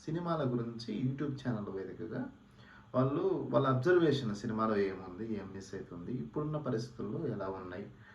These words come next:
అప్పట్లో ఎలా ఉన్నాయి అని మాట్లాడుతుంటాం, చూస్తుంటాం. అయితే ఆయన ఇప్పుడు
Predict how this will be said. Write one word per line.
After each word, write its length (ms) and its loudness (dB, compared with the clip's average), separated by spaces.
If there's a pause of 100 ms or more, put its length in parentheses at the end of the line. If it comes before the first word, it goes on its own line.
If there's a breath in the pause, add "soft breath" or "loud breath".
(180 loud breath)
అప్పట్లో 400 2
ఎలా 140 2
ఉన్నాయి 300 -8
అని 160 -4
మాట్లాడుతుంటాం, 760 -6
చూస్తుంటాం. 400 -12 (340)
అయితే 220 -2
ఆయన 500 -2 (600 loud breath)
ఇప్పుడు 540 4